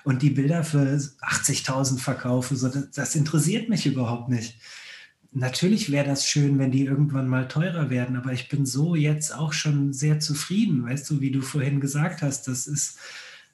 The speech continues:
äh, man, man sucht das irgendwie immer, äh, glücklich zu sein. Man, man ist jetzt, jetzt ist schon alles da, weißt du, es muss nicht immer mehr dazukommen, dass, dass du dich irgendwie besser fühlst. Das,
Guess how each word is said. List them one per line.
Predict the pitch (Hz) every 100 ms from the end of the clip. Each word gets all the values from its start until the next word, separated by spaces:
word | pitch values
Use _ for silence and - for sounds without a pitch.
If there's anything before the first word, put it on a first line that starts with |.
| _ 277
äh, | - - 131 127
man, | 147 151 139 139 143 127 143 151 139 143
man | 143 143 135
sucht | 131 151 135 131 196 208 -
das | 180 156
irgendwie | 196 170 160 180 156
immer, | 185 185 180 175 143
äh, | 160 165
glücklich | 156 180 190 190 156
zu | 165
sein. | 151
Man, | 147 151 147
man | 147 151 143
ist | 135 156 -
jetzt, | 208 208 -
jetzt | 135 151 208 -
ist | 190 -
schon | 170
alles | 156 156 165 -
da, | 170 160 226 139
weißt | 160 -
du, |
es | 160 -
muss | 185 -
nicht | 202 151
immer | 151 147 135 - - - -
mehr | 151 165 170
dazukommen, | 156 151 - 220 190 156
dass, | 143 147 - -
dass | 147 143 -
du | 156
dich | 151 147 -
irgendwie | 151 147 147
besser | 127 170 180 185
fühlst. | 151 131 127 123 -
Das, | 123 -